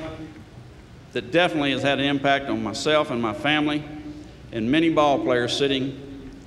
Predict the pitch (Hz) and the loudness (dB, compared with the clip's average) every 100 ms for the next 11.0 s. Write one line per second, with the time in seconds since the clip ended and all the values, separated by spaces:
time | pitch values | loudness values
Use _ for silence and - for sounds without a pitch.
0 | - 113 127 139 139 139 139 131 - 127 | -8 -4 -2 2 4 4 0 -2 -2 0
1 | 131 113 98 - - - 117 120 95 113 | 2 2 0 -6 -10 -2 0 0 0 0
2 | 123 127 127 123 110 92 92 - - - | 2 2 2 2 2 0 -4 -10 -12 -14
3 | - - - - - - - - - - | -16 -16 -16 -16 -18 -18 -20 -20 -20 -20
4 | - - 151 - 180 180 180 170 143 131 | -18 -6 -2 4 4 6 4 4 2 4
5 | 165 175 170 175 175 339 - - - - | 6 6 4 0 -2 -2 -4 -6 -8 -12
6 | - - - - - - 120 151 151 170 | -14 -16 -18 -18 -14 -4 0 0 2 2
7 | 170 165 165 170 170 117 127 147 151 151 | 2 2 2 0 -2 -2 2 2 2 2
8 | 143 131 123 - - - - - - 113 | 4 4 2 -6 -8 -10 -12 -14 -6 -2
9 | 139 143 139 147 139 123 107 107 127 131 | 0 0 2 4 4 2 0 -2 0 2
10 | 131 135 135 135 139 135 120 107 90 - | 2 4 4 4 2 2 2 0 -4 -8